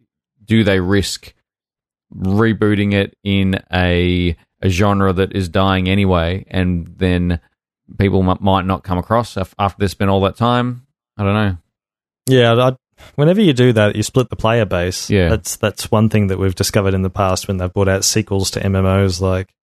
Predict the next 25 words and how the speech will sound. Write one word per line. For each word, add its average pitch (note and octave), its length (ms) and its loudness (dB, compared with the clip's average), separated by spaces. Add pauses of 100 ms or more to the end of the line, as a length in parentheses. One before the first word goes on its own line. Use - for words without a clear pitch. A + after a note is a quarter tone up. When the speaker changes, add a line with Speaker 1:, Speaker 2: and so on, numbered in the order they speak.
(140)
Speaker 1:
EverQuest? F2+ 640 -2
Speaker 2:
um, F2+ 100 -10 (540)
yeah, C#3 260 4
EverQuest, B2+ 420 0
EverQuest A2 420 -2
two. G#2+ 340 2
I G#2 80 4
was A2 120 0
thinking A2+ 360 2
more, G2 640 2 (140)
uh, F#2+ 440 -2
and, A2 200 4
uh, G2 600 2
Asheron's G2+ 480 0
Call G#2+ 240 2
and G2+ 80 2
Asheron's G#2 460 0
Call G#2+ 280 2
two A2 300 0
as G2+ 140 0
well. A2 320 2
Speaker 1:
Yep. F#2 200 0 (520)
Speaker 2:
Yeah, G#3 220 4
no, A#2+ 280 4
it's, A2 320 -10